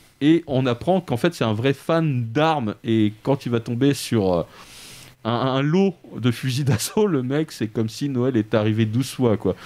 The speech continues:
Et, euh, il va briller. Et ça fait plaisir quelque part parce qu'on se dit que le mec, euh, qui était maltraité vraiment, littéralement, comme,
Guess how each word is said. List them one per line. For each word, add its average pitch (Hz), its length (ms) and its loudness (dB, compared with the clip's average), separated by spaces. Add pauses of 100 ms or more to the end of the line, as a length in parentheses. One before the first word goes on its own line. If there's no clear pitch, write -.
(420)
Et, 120 180 2
euh, 95 380 0 (100)
il 143 100 0
va 185 100 2
briller. 190 380 2 (340)
Et 131 60 0
ça 185 140 0
fait 202 140 0
plaisir 214 360 0
quelque 170 280 0
part 160 300 -2
parce - 220 -4
qu'on 175 220 0
se 143 40 -4
dit 180 140 -6
que - 140 -6
le 147 60 2
mec, 165 300 0 (540)
euh, 135 160 4 (160)
qui - 100 -2
était 196 320 0
maltraité 202 600 0
vraiment, 180 460 0
littéralement, 139 540 0
comme, 120 320 0